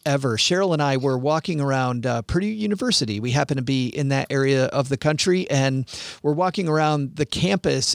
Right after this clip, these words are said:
and seeing all these graduates with their caps and gowns taking pictures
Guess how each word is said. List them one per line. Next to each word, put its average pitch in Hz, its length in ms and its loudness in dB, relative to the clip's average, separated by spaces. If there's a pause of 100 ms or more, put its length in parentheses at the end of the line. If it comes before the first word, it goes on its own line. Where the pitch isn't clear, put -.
and 135 380 0
seeing 208 420 2
all 180 260 2
these 190 280 0
graduates 143 760 0
with 139 80 0
their 123 140 -4
caps 170 340 0
and 160 100 -2
gowns 147 440 0
taking 143 360 -2
pictures 123 600 0